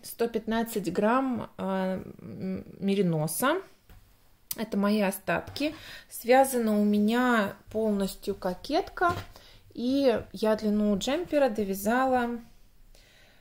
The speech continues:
э, ну, это где-то чуть ниже пупа, наверное, вот так вот. Мы померили. Сидит очень интересно. Вы знаете, у меня получилось, э, несмотря на то, что я пересчитывала и распускала, и пересчитывала,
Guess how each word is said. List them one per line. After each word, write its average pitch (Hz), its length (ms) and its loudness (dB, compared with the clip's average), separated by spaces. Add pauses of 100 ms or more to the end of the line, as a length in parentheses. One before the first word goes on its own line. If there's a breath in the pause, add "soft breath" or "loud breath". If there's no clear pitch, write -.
(220 soft breath)
э, 202 460 -10
ну, 302 220 -4
это 311 220 -4
где-то 226 560 0
чуть - 280 -12
ниже 214 360 -2
пупа, 277 460 -10
наверное, 175 600 -2
вот 185 200 -10
так 165 300 -6
вот. 180 140 -12 (640 loud breath)
Мы 226 140 -4
померили. 240 840 2 (220)
Сидит 277 400 0
очень 262 260 0
интересно. 226 600 0
Вы 175 40 -6
знаете, 247 460 -2
у 196 60 0
меня 240 220 2
получилось, 302 840 0
э, 202 100 -2
несмотря 240 480 0
на 240 60 0
то, 226 160 -4
что - 180 -8
я 214 120 2
пересчитывала 214 840 -2
и 202 40 0
распускала, 208 680 -2
и 185 80 -2
пересчитывала, 208 880 -2